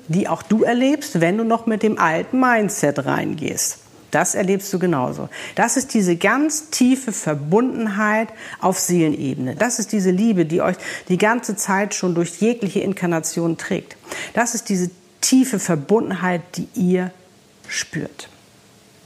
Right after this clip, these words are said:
Kann, wie gesagt, Angst machen. Einige laufen weg, hatte ich ja auch am Anfang. <laughs> Aber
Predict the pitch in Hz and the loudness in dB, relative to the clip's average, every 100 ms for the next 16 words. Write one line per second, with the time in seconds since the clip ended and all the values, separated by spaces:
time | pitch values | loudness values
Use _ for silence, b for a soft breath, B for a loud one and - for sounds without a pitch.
0 | - 165 180 160 143 131 - 254 - 208 | -2 0 0 0 -2 -2 -4 -6 -6 -6
1 | 190 - 156 151 143 147 185 214 220 165 | -4 -2 -2 -2 -4 -4 -4 -4 -4 -8
2 | - - 190 - - 190 - 196 196 - | -6 -4 -2 -2 -4 -4 -4 -4 -4 -6
3 | - 269 302 269 - - - - 247 277 | -2 0 2 0 -2 -8 -10 0 2 4
4 | 277 285 | 2 2